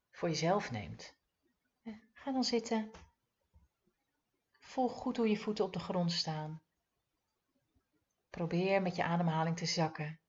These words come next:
en diep vanuit je buik te ademhalen. En laat er maar naar boven komen wat er naar boven wil komen, dat emoties zijn. Welke emoties dan ook. Laat ze er zijn. Erken ze.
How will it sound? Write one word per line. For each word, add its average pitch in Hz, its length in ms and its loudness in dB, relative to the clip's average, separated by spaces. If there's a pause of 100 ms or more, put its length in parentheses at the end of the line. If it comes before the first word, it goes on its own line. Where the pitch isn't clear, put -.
(140)
en 170 100 -6
diep - 200 -6
vanuit 170 280 -2
je 165 80 -4
buik 151 260 2
te - 140 -8
ademhalen. 139 840 -8 (1900)
En 214 120 -2
laat 220 180 4
er 208 80 2
maar 185 120 4
naar 175 80 6
boven 170 300 4
komen 160 300 2
wat 160 160 0
er 165 60 -2
naar 156 100 0
boven 156 320 0
wil 127 140 -8
komen, 123 480 -12 (440)
dat - 160 -14
emoties 151 600 -2
zijn. 127 400 -10 (640)
Welke 160 340 0
emoties 156 440 -2
dan 147 180 -4
ook. 139 360 -6 (720)
Laat 214 200 -2
ze 208 180 0
er 208 80 2
zijn. 185 440 0 (240)
Erken 185 400 0
ze. 180 400 -2